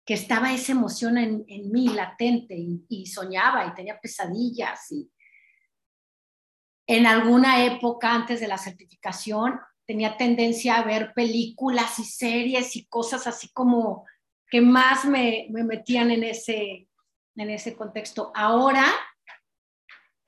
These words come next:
cuido mucho lo que veo, o sea, totalmente, porque me doy cuenta que,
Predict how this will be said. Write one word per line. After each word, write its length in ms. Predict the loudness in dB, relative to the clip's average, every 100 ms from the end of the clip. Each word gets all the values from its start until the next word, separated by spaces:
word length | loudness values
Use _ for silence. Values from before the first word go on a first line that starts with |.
| _ _ _ _ _ -2
cuido 340 | 2 4 4
mucho 420 | 4 4 2 0
lo 180 | -2 -4
que 120 | -8
veo, 440 | -8 -8 -10 -14 _ _ _ _ _ _ _ _ _ _
o 60 | -18
sea, 260 | -12 -12
totalmente, 680 | -12 -10 -6 -6 -8 -8 -8
porque 480 | -8 -12 -12 -12 -8
me 100 | -8
doy 160 | -6 -6
cuenta 380 | -4 -4 -4 -6
que, 320 | -8 -10 -12